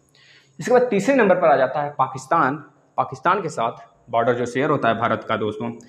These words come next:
कितना शेयर होता है तो बता देंगे, तैंतीस सौ, तैंतीस सौ तेईस किलोमीटर, तैंतीस सौ तेईस किलोमीटर।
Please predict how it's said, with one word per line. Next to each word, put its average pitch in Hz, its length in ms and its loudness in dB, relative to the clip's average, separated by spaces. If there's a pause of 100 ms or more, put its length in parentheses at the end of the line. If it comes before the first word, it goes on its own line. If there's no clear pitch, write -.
(340)
कितना 170 240 0
शेयर 135 200 0
होता 110 220 -2
है 110 80 -6
तो 113 60 -6
बता 117 160 0
देंगे, 113 160 -6
तैंतीस 143 520 -2
सौ, 117 140 2 (500)
तैंतीस 175 380 0
सौ 151 80 0
तेईस 123 400 2
किलोमीटर, 104 420 -4 (240)
तैंतीस 120 540 -4
सौ 196 120 -2 (320)
तेईस 110 240 2
किलोमीटर। - 400 -8